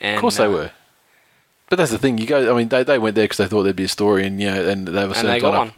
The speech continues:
Speaker 2: Yeah.
Speaker 1: <laughs>
Speaker 2: So, I mean, you know,
Speaker 1: It's
Speaker 2: th-
Speaker 1: disappointing when, you know, the fact that we've just finished a,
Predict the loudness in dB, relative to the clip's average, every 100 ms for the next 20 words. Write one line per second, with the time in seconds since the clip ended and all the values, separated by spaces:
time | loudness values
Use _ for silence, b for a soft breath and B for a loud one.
0 | _ -4 -2 -2 -6 -16 -6 0 0 0
1 | -4 B B 0 0 -2 _ B B B
2 | -6 -4 -2 -2 -2 0 0 -2 -4 -6
3 | -2 0 0 -2 -8 -6 -6 -2 -4 -4
4 | -4 -2 -2 -2 0 -2 -4 B B B
5 | B B -2